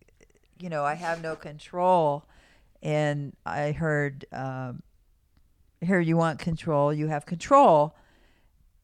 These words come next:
And, and then I didn't know what to say. And, and again, Eric, you know, telling Eric, he joked, like, "Or what are you gonna do? Probably fuck it up,"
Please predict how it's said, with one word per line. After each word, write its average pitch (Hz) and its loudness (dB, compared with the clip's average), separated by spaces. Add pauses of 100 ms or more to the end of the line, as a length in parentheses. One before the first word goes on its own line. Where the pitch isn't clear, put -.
(200)
And, 170 -2
and 175 -4
then 185 2
I 180 4
didn't 214 0
know 202 2
what 170 0
to 135 -10
say. 165 -2 (720)
And, 156 0 (380)
and 151 -10 (520)
again, 156 -8
Eric, 160 -4 (160)
you 151 -18
know, 135 -14
telling 160 -12
Eric, 147 -8
he 151 -14
joked, 139 -8
like, 127 -14 (280)
"Or - -12
what 160 -2
are 165 -4
you 156 -8
gonna 151 -4
do? 151 -2
Probably 139 -4
fuck 143 -8
it 147 -6
up," 151 -2